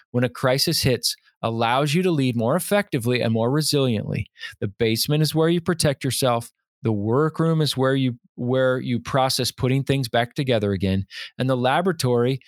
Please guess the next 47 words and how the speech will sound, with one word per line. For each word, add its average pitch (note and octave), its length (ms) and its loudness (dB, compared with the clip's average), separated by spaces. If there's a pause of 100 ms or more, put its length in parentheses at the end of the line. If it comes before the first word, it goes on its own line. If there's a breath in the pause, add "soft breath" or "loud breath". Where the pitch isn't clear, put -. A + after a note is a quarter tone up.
(220 loud breath)
once D#3 260 0
we E3+ 100 2
know D#3 180 2
our D#3 120 4
vision C#3 460 0
and C3 140 0
mission B2+ 280 2
and B2+ 160 0
values A#2+ 420 0
and B2 100 -2
structure A#2+ 420 0
and A2+ 100 2
strategy, A#2 560 0 (320 loud breath)
allows C#3+ 400 0
us F3+ 160 0
to D#3+ 140 0
think F#3 300 -2
about A#2+ 240 2
how C3+ 260 0
do F3 80 2
we F#3+ 140 2
be F#3+ 180 2
resilient? F#3 480 2
What D#3+ 200 0
changes E3+ 600 2
need C3 180 2
to A#2 60 -2
be A2 140 2
made? G2 260 2
What A2 140 0
do C#3 80 2
we D#3+ 120 2
need E3+ 140 2
to E3+ 100 2
keep? E3+ 380 0 (580 loud breath)
What A#2+ 160 0
do D#3 80 2
we D#3+ 140 2
need E3+ 160 2
to F3 80 2
experiment D#3+ 680 2
and A2+ 140 2
try C3 340 2
out, C3 320 2
maybe A#2 260 0
even C3 260 0
pivot? G#2+ 340 0